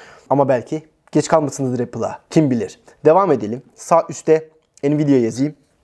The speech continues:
Nvidia hissesine gidelim. On dört yıllık bir şirketken hisseleri dört dolardan azdı. Sonraki on yılda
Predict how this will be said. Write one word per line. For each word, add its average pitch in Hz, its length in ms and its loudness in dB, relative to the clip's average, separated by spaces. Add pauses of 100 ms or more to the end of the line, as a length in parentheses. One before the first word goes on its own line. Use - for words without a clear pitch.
(600)
Nvidia 151 320 4
hissesine 120 380 -4
gidelim. 139 420 -2 (760)
On 196 240 4
dört 202 260 2
yıllık 160 360 -4
bir 151 100 2
şirketken 135 800 -4 (500)
hisseleri 143 800 0 (1300)
dört 202 220 4
dolardan 139 360 4
azdı. 117 440 -8 (880)
Sonraki 170 640 2 (100)
on 131 140 -4
yılda 120 600 -2